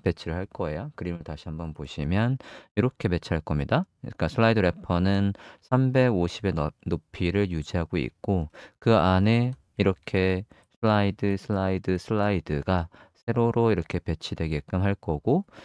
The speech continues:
우리가 스크립트를 통해서 움직이는 건 요 세 개, 이 슬라이드 래퍼는 가만히 있고 이 세 개가 이렇게 올라가서 슬라이드 투가 보이고 또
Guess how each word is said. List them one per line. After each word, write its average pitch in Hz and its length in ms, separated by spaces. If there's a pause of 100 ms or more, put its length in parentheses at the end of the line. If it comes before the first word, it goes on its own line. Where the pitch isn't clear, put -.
(720)
우리가 101 160
스크립트를 156 440
통해서 131 600
움직이는 98 600
건 117 300 (100)
요 110 160
세 147 240
개, 82 260 (200)
이 90 100
슬라이드 123 340
래퍼는 92 480
가만히 82 400
있고 76 540 (380)
이 90 140
세 104 300
개가 101 520
이렇게 127 520
올라가서 85 800
슬라이드 110 520
투가 120 320
보이고 78 680 (500)
또 113 220